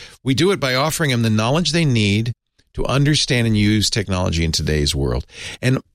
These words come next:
I hear from our audience all the time, part of that knowledge comes from our advertisers.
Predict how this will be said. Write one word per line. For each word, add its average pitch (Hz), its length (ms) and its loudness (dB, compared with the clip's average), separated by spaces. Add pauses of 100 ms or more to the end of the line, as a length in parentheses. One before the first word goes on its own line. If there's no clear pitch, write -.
(120)
I 202 180 0
hear 208 200 2
from 151 180 0
our 123 120 2
audience 123 300 2
all 120 120 2
the 104 100 0
time, 113 360 0 (340)
part 269 240 0
of 254 80 2
that 175 140 -2
knowledge 156 460 0
comes 160 240 0
from 147 180 2
our 131 240 0
advertisers. - 1000 -2